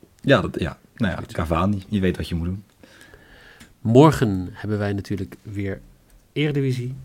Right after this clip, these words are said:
Speaker 2: voetbal. Zondag hebben we weer Eredivisie voetbal. Dus twee podcastjes met Niel. En ja, dan gaan we uitkijken naar volgende week. Is er volgende week weer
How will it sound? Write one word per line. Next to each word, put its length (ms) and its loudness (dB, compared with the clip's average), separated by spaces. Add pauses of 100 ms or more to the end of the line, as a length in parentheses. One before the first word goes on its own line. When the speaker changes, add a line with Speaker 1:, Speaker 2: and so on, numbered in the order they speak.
Speaker 2:
voetbal. 600 -6
Zondag 360 0
hebben 180 0
we 60 0
weer 80 -2
Eredivisie 380 -4
voetbal. 300 -2
Dus 140 -6
twee 180 0
podcastjes 560 -6
met 360 -6
Niel. 460 2 (1080)
En 640 -4 (280)
ja, 140 -6
dan 140 -6
gaan 280 -4
we 260 -4
uitkijken 440 -4
naar 100 -4
volgende 300 -6
week. 160 -2
Is 140 -6
er 60 -6
volgende 280 0
week 120 0
weer 320 -2